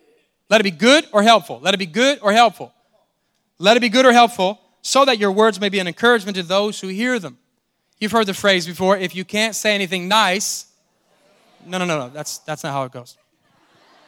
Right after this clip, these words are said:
I was driving home from church one day, and I used to be so critical of our services.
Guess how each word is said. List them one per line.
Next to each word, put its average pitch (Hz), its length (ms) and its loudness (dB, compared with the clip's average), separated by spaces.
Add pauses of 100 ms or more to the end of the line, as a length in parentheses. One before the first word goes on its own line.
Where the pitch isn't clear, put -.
(1080)
I 170 60 2
was 170 120 -2
driving 185 280 2
home 190 140 0
from 170 160 -12
church 180 300 -6
one 156 140 -6
day, 143 300 -4
and 151 140 -10
I 156 60 -4
used 156 140 -8
to 156 40 -18
be 143 80 -14
so 160 400 -6 (380)
critical 160 520 -8 (240)
of 139 80 -12
our 139 100 -6
services. 131 520 -10